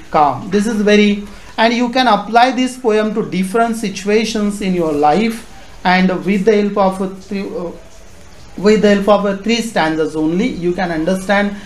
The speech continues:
this is optimistic poem, this is didactic poem, and it shows us we must stay, we must be, or we must be so much peaceful in all the situations. We must keep our mind,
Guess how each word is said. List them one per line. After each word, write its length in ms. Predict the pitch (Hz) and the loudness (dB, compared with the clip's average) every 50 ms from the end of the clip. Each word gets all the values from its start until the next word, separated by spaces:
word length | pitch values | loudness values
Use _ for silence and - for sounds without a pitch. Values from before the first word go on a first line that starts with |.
| - - - | -16 -10 -6
this 200 | - 156 151 - | -4 -4 -4 -2
is 100 | 156 165 | 0 2
optimistic 720 | 160 160 156 - - 196 196 208 202 - - 214 208 - | 2 2 0 0 -2 -2 -2 -2 -2 -4 -6 -6 -6 -6
poem, 380 | - 208 196 202 202 202 196 180 | -6 -4 -2 0 0 -2 -2 -2
this 180 | 151 147 - 180 | -2 -4 -4 -4
is 160 | 156 143 - | -8 -8 -4
didactic 680 | - 156 156 156 175 180 185 - - 202 190 - - | 0 0 2 2 2 0 -2 -2 -4 -6 -6 -6 -4
poem, 520 | - 196 185 190 196 202 202 208 208 202 - - - - - - - | 0 2 4 4 4 4 4 2 -2 -4 -8 -14 -16 -18 -18 -12 -6
and 300 | 185 170 165 165 165 165 170 - - | -2 0 2 2 0 0 -4 -8 -6
it 220 | 196 175 175 - | -4 -6 -4 -6
shows 400 | - - - 214 226 247 226 185 | -6 0 4 6 6 6 4 2
us 300 | 175 165 165 160 156 - | 0 -2 -2 -2 -6 -10
we 200 | - 160 165 165 | -10 -8 -8 -6
must 440 | 165 160 160 180 196 208 208 208 - - - - - - - - | -6 -4 0 0 2 2 0 -2 -6 -12 -16 -20 -20 -20 -12 -6
stay, 220 | - 202 196 202 | -4 -2 -2 -2
we 200 | 190 170 170 185 | -2 -2 -2 -2
must 400 | 175 180 185 202 208 185 175 165 | 0 2 4 4 4 2 0 -4
be, 320 | 165 170 170 170 170 170 - - - - - - - - - | -4 -4 -4 -4 -4 -8 -10 -16 -20 -20 -20 -20 -20 -10 -2
or 160 | 185 170 170 | -2 0 0
we 140 | 160 180 190 | 2 4 6
must 320 | 190 190 190 196 190 180 180 | 6 8 8 6 4 2 -2
be 120 | 196 190 | -4 -2
so 180 | 190 208 185 175 175 | -2 -2 -2 0 0
much 220 | 170 170 - - - | 0 0 -2 -6 -6
peaceful 500 | 185 180 180 - - 196 196 202 202 202 | -4 -4 -4 -6 -6 -4 -2 -2 -2 -2
in 240 | - 165 170 170 - | -4 -4 -4 -4 -2
all 260 | 180 175 180 180 175 | 0 2 2 2 2
the 120 | 180 175 | 2 -2
situations. 720 | 170 175 180 180 - - 190 190 202 196 - 208 208 202 202 | -2 -4 -6 -8 -6 -2 0 0 0 0 0 0 0 0 0
We 140 | 196 180 170 | 0 -2 -2
must 400 | 165 165 175 185 190 190 - - | 0 2 2 2 2 0 -4 -4
keep 240 | 190 175 175 180 175 | 0 0 0 0 0
our 200 | 170 156 156 151 | 0 0 0 0
mind, 540 | 156 160 165 165 165 170 175 170 165 170 | -2 -2 0 0 0 0 0 0 -2 -4